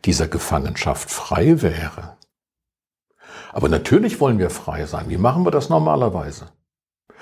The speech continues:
Wir versuchen uns das zu verschaffen mit den Mitteln dessen, was wir müssen oder können oder sollten,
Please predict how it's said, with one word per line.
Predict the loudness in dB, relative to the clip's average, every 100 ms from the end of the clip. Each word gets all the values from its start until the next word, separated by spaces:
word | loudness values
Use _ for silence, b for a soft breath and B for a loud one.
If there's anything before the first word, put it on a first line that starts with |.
| B B B B B B 2
Wir | 4
versuchen | 6 4 6 4 2
uns | 0 0
das | 0 0 -2
zu | -2 -2
verschaffen | -2 0 2 0 2 2 2
mit | 2
den | 2 4
Mitteln | 2 2 2 2 0 -8 B B B _
dessen, | -8 -6 -2 -2
was | -2 -4
wir | -8
müssen | -4 -2 -2 0 -2 -4 -20 _ _ _ _ _ _ -8
oder | -6 -6
können | 0 2 2 2 -2
oder | -6 -4
sollten, | 2 2 2 -4 -8